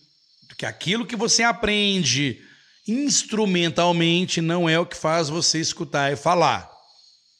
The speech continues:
Right? Isso é uma coisa que você aprendeu. Outra coisa que você aprendeu é o que que você pode fazer com cada frase que você aprende.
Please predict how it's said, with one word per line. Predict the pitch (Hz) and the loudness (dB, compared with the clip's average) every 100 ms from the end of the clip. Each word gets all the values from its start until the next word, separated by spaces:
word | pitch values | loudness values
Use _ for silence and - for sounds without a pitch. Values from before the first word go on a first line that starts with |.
| _ _ _ _ _ _ | _ _ _ _ _ _
Right? | 104 170 233 - - - _ _ _ _ - - - | -2 0 0 -4 -10 -12 _ _ _ _ -20 -20 -10
Isso | 110 196 | -4 -2
é | |
uma | 196 | 0
coisa | 185 175 | 0 0
que | 185 | 0
você | 175 | 0
aprendeu. | 190 208 135 98 - - - - - | 0 2 0 -2 -10 -20 -20 -8 0
Outra | 254 302 277 | 0 2 -2
coisa | - 190 156 | 2 0 0
que | 156 | -2
você | 160 147 | -2 -2
aprendeu | 147 143 190 | -2 0 0
é | 196 | 0
o | 208 | -2
que | 208 247 | 0 -4
que | 269 240 | -2 -6
você | 240 - | -2 -2
pode | 240 175 165 185 - | -2 0 2 2 -2
fazer | 175 151 110 139 156 151 - - _ | -2 -2 0 0 -2 -4 -14 -20 _
com | - 190 185 | -4 -4 -2
cada | 190 190 214 220 226 | 0 2 2 2 -2
frase | 226 170 175 185 185 175 | -4 0 2 2 0 -4
que | - 156 180 | -6 -6 -4
você | 160 170 - 156 165 | -4 -4 -2 -2 -2
aprende. | 165 - 151 160 156 139 101 85 69 | -2 -4 -2 0 0 -4 -6 -10 -18